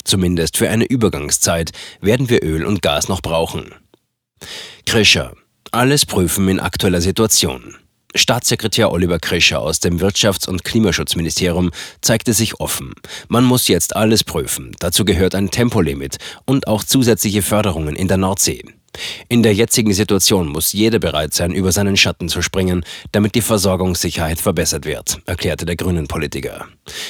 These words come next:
Man prüfe, unter welchen Bedingungen eine Erhöhung der Öl- und Gasförderung in Deutschland kurzfristig überhaupt möglich sei.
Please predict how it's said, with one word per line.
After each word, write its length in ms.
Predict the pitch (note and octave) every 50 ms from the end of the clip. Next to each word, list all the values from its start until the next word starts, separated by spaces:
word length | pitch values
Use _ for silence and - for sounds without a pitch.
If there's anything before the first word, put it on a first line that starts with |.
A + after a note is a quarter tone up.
| - -
Man 200 | G2 A2+ A#2+ A2+
prüfe, 500 | - - B2+ B2+ B2 - B2+ A#2+ A#2 G#2+ -
unter 300 | A2 G#2 F2+ - F2+ D#2+
welchen 320 | F#2 A2 - - - F2+
Bedingungen 560 | E2 D2 - F2+ F#2 F#2 F#2 F2+ F2+ F2+ -
eine 240 | - - G2+ G2+ -
Erhöhung 480 | - E2 D#2 C#2 A2 A2 A#2+ G#2 F2 -
der 180 | D2 B1 -
Öl- 200 | - F2 F2+ F2+
und 200 | - - G2 E2+
Gasförderung 720 | - F2 D#2 - - - - D#2+ D2 C#2+ C#2+ D2 E2+ F2
in 100 | F2 G2+
Deutschland 500 | F2+ - D#2+ D#2+ - - - F#2+ F#2+ -
kurzfristig 600 | - - A#2+ A2+ - - - A2+ - - A#2+ -
überhaupt 400 | - A#2 G#2+ G#2 D2+ D2+ - -
möglich 320 | G2+ G#2 G#2+ G2 F2+ D#2+ -
sei. 320 | - D2+ - - - -